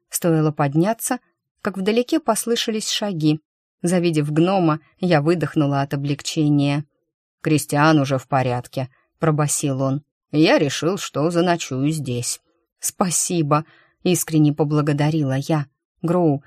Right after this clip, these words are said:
а ты не приготовишь кашу? Эва приглашала поужинать, но я...»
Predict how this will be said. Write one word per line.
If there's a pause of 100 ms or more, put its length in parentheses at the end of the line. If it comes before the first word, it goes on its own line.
(240)
а
ты
не
приготовишь
кашу? (240)
Эва
приглашала
поужинать,
но
я...»